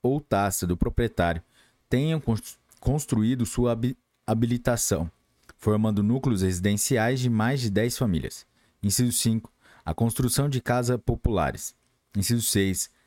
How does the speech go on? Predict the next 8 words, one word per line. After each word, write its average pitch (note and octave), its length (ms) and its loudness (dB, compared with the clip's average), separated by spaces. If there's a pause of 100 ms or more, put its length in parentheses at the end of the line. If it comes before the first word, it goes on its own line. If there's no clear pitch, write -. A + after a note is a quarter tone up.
(120)
As F2+ 180 0
terras A2 440 0
e F2 80 4
águas F#2+ 260 0
suscetíveis C3+ 640 -2
de G#2+ 120 0
valorização B2+ 840 0
extraordinária G#2 880 0